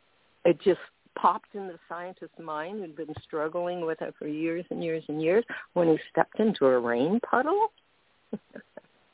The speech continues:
<laughs> He had, he had to let it go.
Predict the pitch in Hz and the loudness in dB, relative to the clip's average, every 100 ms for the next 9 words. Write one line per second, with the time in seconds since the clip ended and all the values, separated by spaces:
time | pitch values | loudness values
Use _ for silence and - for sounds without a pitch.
0 | _ _ - - - - - - 165 - | _ _ -16 -10 -10 -10 -16 0 2 2
1 | _ - - 320 277 _ _ _ _ _ | _ -4 -2 0 -2 _ _ _ _ _
2 | - 214 202 208 196 170 214 214 214 214 | 4 6 6 4 0 -6 -4 -4 -4 -4
3 | 214 220 196 - 202 285 - | -6 -6 -8 -6 -6 -6 -12